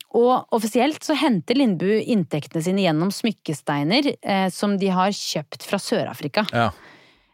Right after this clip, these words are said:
Speaker 1: Em, og disse stein-, eh, steinene, de blir bearbeidet ved et sen-, et,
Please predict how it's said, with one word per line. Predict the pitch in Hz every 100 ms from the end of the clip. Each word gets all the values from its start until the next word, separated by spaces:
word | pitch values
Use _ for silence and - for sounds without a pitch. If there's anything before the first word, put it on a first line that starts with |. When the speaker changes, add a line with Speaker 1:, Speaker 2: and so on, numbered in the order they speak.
| _
Speaker 1:
Em, | 208 220 220 220 226 -
og | 226
disse | 240 226
stein-, | 220 214 180 165 160 107
eh, | 196 190
steinene, | - 190 151 165 285 311
de | 190 202
blir | 180 180 185 185 - - 170 -
bearbeidet | 165 156 151 156 170 226 -
ved | 190
et | -
sen-, | - 156 151 147
et, | 165